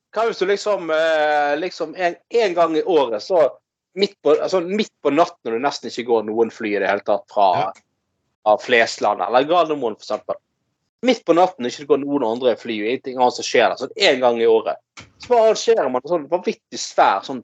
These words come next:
Speaker 1: pornofilmfestival, eh, på flyplassene, de store flyplassene. Der, rett og slett i stedet for sånn, eh, tidsinformasjon, fly-, eh, flightinformasjon, så er det vist, eh, masse forskjellige pornofilmer fra alle årstider. Bare sånn helt sånn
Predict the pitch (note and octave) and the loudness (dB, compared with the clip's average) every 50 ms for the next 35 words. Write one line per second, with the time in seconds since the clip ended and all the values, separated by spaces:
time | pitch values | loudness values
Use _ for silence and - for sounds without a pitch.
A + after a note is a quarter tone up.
0 | - - - G3 D#3 B2+ A#2 G#2+ G2+ - - - G2+ - - - - A#2+ B2 - | -6 -4 -2 -2 -2 -2 -4 -4 -4 -2 -2 -2 -2 -2 -4 -4 -2 -2 -2 -2
1 | - - G#2 G#2 - - - - - _ _ _ _ _ _ _ _ _ _ _ | -6 -6 -4 -2 -2 -2 -4 -8 -14 _ _ _ _ _ _ _ _ _ _ _
2 | _ D3+ D#3 D3+ D3+ C#3+ C3+ B2+ B2+ B2+ B2 B2 A#2+ - - G3 - _ _ _ | _ -2 0 0 2 2 2 2 2 2 2 0 -2 -2 -2 -2 -4 _ _ _
3 | D3 C#3+ C#3 - B2 A2+ G2+ - - A2 G#2 - - _ _ _ _ _ _ _ | -10 -10 -6 -4 -2 -2 -2 -4 -8 -12 -12 -14 -16 _ _ _ _ _ _ _
4 | - C#3 C#3 - - E3+ D3+ C#3 - D3+ C#3+ C#3+ - A#2 A2+ - - A#2 B2 D3 | -10 -8 -8 -2 0 0 0 2 2 0 2 2 2 0 0 0 -4 -2 2 2
5 | D#3+ D#3+ D#3+ E3 F3 F3+ G#3 G#3 - D3+ C#3+ C#3 - - G3+ D#3 C3 - C3 B2 | 0 0 0 -2 2 2 2 2 0 -4 -6 -2 2 4 4 4 4 0 -4 -2
6 | D3+ D#3 C3 A#2+ A#2+ B2 A#2+ - _ _ _ - D3 D3 C#3 C3+ B2+ - - E3+ | 0 0 0 -2 -4 -6 -8 -8 _ _ _ -4 0 0 0 0 0 0 0 0
7 | D#3+ D#3+ - - - - - B2 A#2 A2+ G#2+ G2 - - B2 A2+ - - B2 A2+ | 0 0 -4 -8 -8 -4 0 2 2 2 2 0 -2 -2 -2 -2 -2 -2 -4 -4
8 | A2 A2 A2+ - - - _ - C#3 C#3 C#3 C3 B2 A#2 A2 G#2+ A2+ A2+ - D#3+ | -4 -6 -8 -10 -12 -18 _ -4 -2 0 2 2 2 2 2 2 0 0 0 0
9 | D#3 C#3 C3+ - G#2+ - - G2 A2 A2 C#3+ E3 - - G3 G3+ D3+ D3 D#3 E3+ | 0 0 0 -4 -8 -8 -8 -6 -4 -4 -4 -4 -2 0 0 0 0 0 0 0
10 | E3 - - - D3 B2+ - - _ _ _ _ _ _ _ _ _ _ _ - | -2 -2 -2 0 0 0 0 -4 _ _ _ _ _ _ _ _ _ _ _ -2
11 | F#3 G#3 - - - - B3 A3+ - C#3 - - F#3+ D#3+ C#3+ C3+ - _ F3+ E3 | 0 0 0 0 0 0 0 0 0 -2 0 2 2 2 2 0 -2 _ 0 2
12 | D3 C3+ B2 G#2 - C3+ A#2 G#2+ F#2 - - - D#3+ - - A3+ B3+ B3+ A3+ D#3 | 2 2 0 0 0 0 0 0 -2 -8 -6 -4 -2 0 0 0 0 2 0 2
13 | B2 C3+ D#3+ E3+ - - - B2 A#2 G2 - - D3+ D#3 E3 - - _ C4+ B3+ | 2 2 2 0 0 -2 0 0 0 0 0 0 0 0 -2 -6 -10 _ 0 0
14 | F3 C3 - - D3 C#3 B2 | 2 0 0 -4 -8 -8 -10